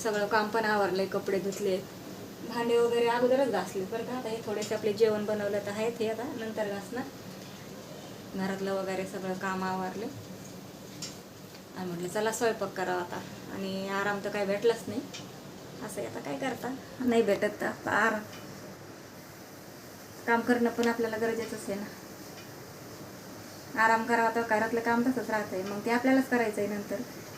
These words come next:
त्याच्यामुळं मग असं वाटतं कामच करून घ्या आपलं. आणि काम के-, करता करता लगेच वेळ होऊन जातोय,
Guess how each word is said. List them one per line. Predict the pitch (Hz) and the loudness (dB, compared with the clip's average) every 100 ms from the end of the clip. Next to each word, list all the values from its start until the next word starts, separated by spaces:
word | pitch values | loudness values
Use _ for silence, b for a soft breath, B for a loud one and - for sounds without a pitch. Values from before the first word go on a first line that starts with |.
| - | -2
त्याच्यामुळं | 240 233 233 226 | 2 4 2 2
मग | 226 | 0
असं | 233 214 | 0 0
वाटतं | 202 208 | 0 0
कामच | 214 233 233 - | 2 2 2 0
करून | 214 202 | -2 -2
घ्या | 170 175 | -4 -4
आपलं. | - - - - - - - - | -6 -8 -10 -12 -12 -12 -10 -8
आणि | 202 | 2
काम | 254 254 | 8 10
के-, | 254 262 247 240 233 | 10 10 8 8 6
करता | 226 254 247 | 6 2 2
करता | 247 247 247 | 2 4 6
लगेच | 247 269 | 6 6
वेळ | 254 247 | 6 6
होऊन | 196 196 | 4 2
जातोय, | 202 202 | -2 -2